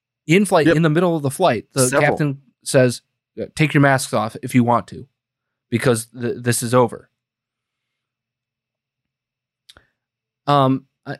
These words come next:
Speaker 1: I am, I'm really struck by a couple of things here. And, and it, again, the question is why?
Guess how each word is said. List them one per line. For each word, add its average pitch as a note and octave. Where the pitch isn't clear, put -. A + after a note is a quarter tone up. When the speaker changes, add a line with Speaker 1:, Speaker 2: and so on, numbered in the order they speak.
Speaker 1:
I B2+
am, G3
I'm E3
really A3+
struck -
by A#2+
a A#2+
couple B2+
of A2+
things A2+
here. C2+
And, C#3
and D3
it, C#3
again, C#3
the A#2
question C#3
is -
why? A2+